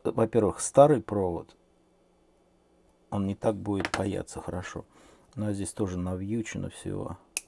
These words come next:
Покороче все это сделать тоже. <clears throat>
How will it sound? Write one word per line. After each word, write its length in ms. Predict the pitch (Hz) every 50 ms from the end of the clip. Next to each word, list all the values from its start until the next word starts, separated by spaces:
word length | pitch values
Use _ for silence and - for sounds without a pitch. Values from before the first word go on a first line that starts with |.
| _ _ _ _ _ - - _ _ -
Покороче 540 | - - - - 92 117 123 - - -
все 200 | - - - -
это 140 | - - -
сделать 440 | - - - - 127 120 110 95 - _ -
тоже. 320 | - - - - 92 92 - - _ _ _ _ _ _ _ _ _ _ _ _ _ _ _ _ _ _ _ _ _ _ _ - - - _ _ _ _ _ _ _ _ _ _ - - - - - - -
<clears throat> 420 | - - - 127 131 98 85 -